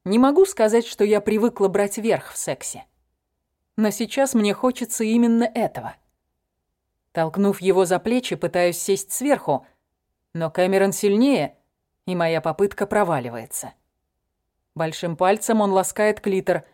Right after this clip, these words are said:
и резко входит в меня до конца. «Я знаю, что ты хочешь этого». Он покрывает мою шею влажными жаркими поцелуями, лаская языком и покусывая зубами. «Кричи, Алекс!»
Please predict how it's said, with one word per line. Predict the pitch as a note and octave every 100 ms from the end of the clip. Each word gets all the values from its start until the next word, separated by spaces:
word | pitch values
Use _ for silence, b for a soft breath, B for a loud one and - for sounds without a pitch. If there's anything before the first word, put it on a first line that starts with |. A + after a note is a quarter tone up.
| b _ _
и | -
резко | E3 F#3+ - G3+
входит | - F#3 G3 G3
в |
меня | F3+ E3+ F3
до | F3+
конца. | F#3+ G3 - B2+ - _ _ _ _ _ _ _ _ _ _ -
«Я | E3 D#3
знаю, | C#3+ E3+ D3+
что | - D#3
ты | D#3+
хочешь | - E3 - D3
этого». | D3+ B2+ B2+ - - _ _ _ _ _ _ _
Он | F3 D#3
покрывает | E3 - E3 E3+ E3+
мою | E3+ E3 D#3+
шею | - F#3 F3
влажными | D#3 D#3+ E3+ F3 E3
жаркими | D3 E3+ E3+ - F3+
поцелуями, | E3+ F3 G3 F#3 E3+ D#3 D3 C#3+ _ _ _ _ _ _
лаская | E3+ E3 - F#3 F3+
языком | E3+ D3+ E3 F#3+ G3
и | F3+
покусывая | F3 - F#3+ - F3+ F#3
зубами. | F3 F#3 F3 B2 - _ _ _ _ _ _ _ -
«Кричи, | G#3+ F#3+ - G#3 F#3
Алекс!» | F3+ C#3+ B2+ B2+ - -